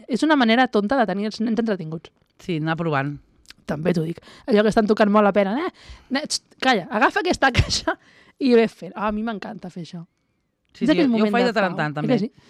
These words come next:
Speaker 2: Sí.
Speaker 1: Clar, és allò... És una, una excusa tonta per, per, mm, un moment de pau i tranquil·litat. Ves provant bolis, nano. Ai, sí.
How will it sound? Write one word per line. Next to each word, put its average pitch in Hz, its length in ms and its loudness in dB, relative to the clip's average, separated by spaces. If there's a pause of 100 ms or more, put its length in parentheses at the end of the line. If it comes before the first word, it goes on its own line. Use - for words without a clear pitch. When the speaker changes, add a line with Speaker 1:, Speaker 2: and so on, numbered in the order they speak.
(220)
Speaker 2:
Sí. - 200 -8 (240)
Speaker 1:
Clar, 262 340 0
és 262 100 2
allò... 269 240 4 (720)
És 269 140 4
una, 277 360 4
una 262 140 2
excusa 269 380 4
tonta 247 320 2
per, 214 180 2
per, 190 320 -2
mm, 190 320 -4
un 214 120 0
moment 214 220 0
de 208 100 -2
pau 190 240 -4
i 208 40 -8
tranquil·litat. 170 420 -10 (640)
Ves 311 100 -6
provant 349 300 4
bolis, 254 260 0
nano. 277 240 -6 (760)
Ai, 208 180 2
sí. - 240 -12